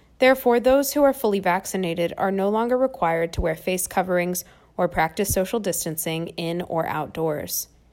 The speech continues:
Individual businesses, such as healthcare facilities,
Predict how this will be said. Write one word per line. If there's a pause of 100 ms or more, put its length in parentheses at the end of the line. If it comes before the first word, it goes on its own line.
(260)
Individual
businesses,
such
as
healthcare
facilities,